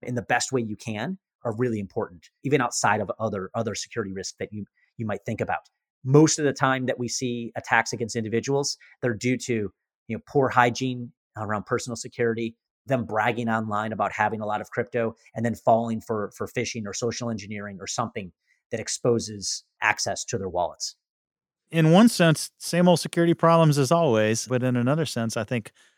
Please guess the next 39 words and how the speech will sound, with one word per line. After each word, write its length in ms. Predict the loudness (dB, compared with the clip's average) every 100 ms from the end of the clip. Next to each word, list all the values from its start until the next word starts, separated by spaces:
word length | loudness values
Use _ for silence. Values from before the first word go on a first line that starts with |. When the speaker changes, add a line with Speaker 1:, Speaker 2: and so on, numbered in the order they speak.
| _ _
Speaker 2:
much 220 | 2 2
higher 420 | 2 2 4 4 2
on 180 | 2
the 100 | 4
old 160 | 4 4
likelihood 460 | 2 2 2 2 4
and 80 |
impact 440 | 4 2 0 -4 -6
scale. 360 | -2 2 2
The 180 | 2 2
impact 360 | 0 2 0 -2
is 120 | -6
through 180 | -4 -2
the 100 | 2
roof 260 | 2 2
in 100 | 0
some 240 | -4 -4 -4
cases. 500 | -6 -6 -6 -8 -10 _ _ _ _ _ 0
And 160 | 4
likelihood, 480 | 4 4 4 4 4
to 80 | 4
your 120 | 4
point, 260 | 4 2 2
if 80 | 2
you 80 |
make 160 | 2 2
yourself 280 | 0 -4 -4
a 40 |
target, 400 | 0 2 4 2
is 120 | 0
pretty 240 | -2 -4 -2
high 240 | -2 -2
as 180 | -2 -4
well. 320 | 0 0 0
That's, 240 | 0 -4 -2
that's 240 | -2 0
Speaker 1:
Yeah. 60 | 0
Speaker 2:
interesting 320 | 0 -2 -2
stuff. 300 | 2 2